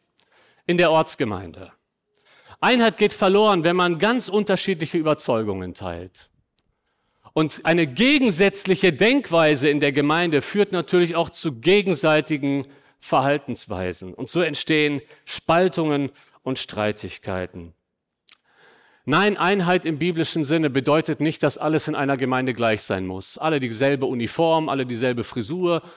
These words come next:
und so weiter. Das ist nicht Gemeinde im neutestamentlichen Sinne. Gemeinde im neutestamentlichen Sinne bedeutet immer Einheit in der Vielfalt.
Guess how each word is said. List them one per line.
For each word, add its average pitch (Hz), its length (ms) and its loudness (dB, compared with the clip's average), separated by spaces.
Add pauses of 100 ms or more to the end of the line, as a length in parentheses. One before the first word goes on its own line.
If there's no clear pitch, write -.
(100)
und 131 220 -6
so 110 180 -8
weiter. 98 320 -2
Das 185 300 -4
ist 147 180 -8
nicht 131 220 -6
Gemeinde 110 380 -2
im 98 100 -6
neutestamentlichen 95 920 -6
Sinne. 90 440 -12 (880)
Gemeinde 165 420 2
im 147 80 2
neutestamentlichen 139 840 0
Sinne 151 240 0
bedeutet 131 400 0
immer 139 320 0
Einheit 143 440 0
in 131 120 -4
der 127 100 2
Vielfalt. - 880 -6